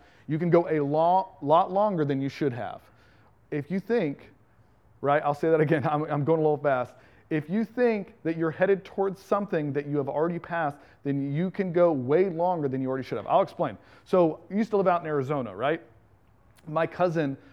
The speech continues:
would come out and visit, and, uh, we would go exploring. And I remember,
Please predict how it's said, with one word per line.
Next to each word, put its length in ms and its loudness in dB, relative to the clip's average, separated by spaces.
would 140 -2
come 160 -4
out 180 0
and 120 -8
visit, 440 -4
and, 480 -4
uh, 200 -2
we 100 2
would 100 2
go 200 4
exploring. 720 -4
And 80 -2
I 60 4
remember, 460 0